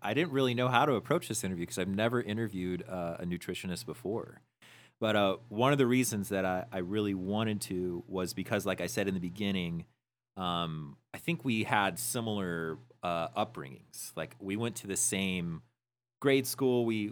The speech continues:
hung around with some of the same people, and a lot of the things, uh, like I said, I, you know, we didn't, I didn't s-, I don't know about, I can only speak for myself personally, but, um,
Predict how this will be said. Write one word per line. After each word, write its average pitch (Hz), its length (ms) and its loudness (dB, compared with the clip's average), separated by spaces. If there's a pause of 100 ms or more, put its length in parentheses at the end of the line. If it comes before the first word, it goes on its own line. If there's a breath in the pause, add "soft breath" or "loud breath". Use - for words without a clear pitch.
hung 107 180 -4
around 98 260 0
with 95 100 -2
some 98 180 -2
of 92 80 -2
the 87 80 -2
same 87 320 -4
people, 90 680 -4 (880)
and 117 100 2
a 98 60 2
lot 95 240 4
of 104 80 2
the 101 80 -2
things, 101 800 -2
uh, 87 560 2
like 90 220 0
I 87 100 0
said, 127 480 2
I, 87 160 -8
you 98 120 -8
know, 87 160 -4
we 87 220 -4
didn't, 98 140 -4 (100)
I 95 120 -6
didn't 98 160 -4
s-, - 200 -2
I 117 140 0
don't 131 100 2
know 117 140 4
about, 101 240 2
I 101 80 0
can 113 160 -6
only 95 160 -2
speak - 200 -8
for - 120 -14
myself - 360 -10
personally, 71 400 -8
but, 71 200 -10 (540 loud breath)
um, 82 680 0